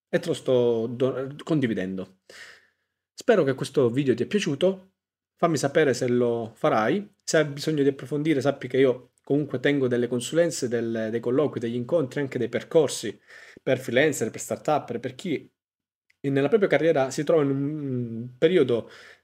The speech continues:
particolare e vuole fare, vuole iniziare a fare, vuole superare, vuole migliorare, vuole migliorare. Vuole essere quello che è, però essere accompagnato senza farsi troppi pippe mentali, eh, e restando umani e felici.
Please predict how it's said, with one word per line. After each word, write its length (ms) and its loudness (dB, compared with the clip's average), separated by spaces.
particolare 760 0
e 480 0
vuole 240 4
fare, 280 -2
vuole 160 0
iniziare 260 0
a 20 -8
fare, 300 -2
vuole 160 0
superare, 760 -4
vuole 200 2
migliorare, 460 2
vuole 420 -6
migliorare. 500 -8
Vuole 240 6
essere 380 2
quello 200 2
che 220 4
è, 40 -2
però 600 2
essere 280 -4
accompagnato 640 -4
senza 360 -2
farsi 360 -8
troppi 220 -2
pippe 260 -4
mentali, 580 -2
eh, 840 -2
e 200 -2
restando 560 0
umani 460 -2
e 80 -8
felici. 500 -10